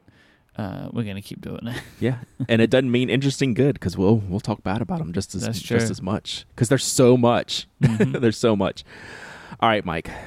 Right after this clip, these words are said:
Speaker 2: Speaking of expensive pens, I've got a problem.
Speaker 1: Okay.
Speaker 2: So we had this weird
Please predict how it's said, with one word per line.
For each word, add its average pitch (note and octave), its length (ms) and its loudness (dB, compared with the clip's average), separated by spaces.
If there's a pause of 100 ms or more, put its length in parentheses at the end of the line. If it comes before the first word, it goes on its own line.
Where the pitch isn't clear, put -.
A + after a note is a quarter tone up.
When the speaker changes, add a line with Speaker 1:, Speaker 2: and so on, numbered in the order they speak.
(1080)
Speaker 2:
Speaking G2 440 -2
of E2 100 -4
expensive D#2+ 500 -6
pens, - 460 -10 (160)
I've - 120 -4
got F#2+ 140 -2
a - 40 -10
problem. - 440 -8 (760)
Speaker 1:
Okay. B2 340 0 (840)
Speaker 2:
So - 120 2
we E3+ 60 8
had F3+ 80 2
this E3 180 4
weird A#2+ 580 6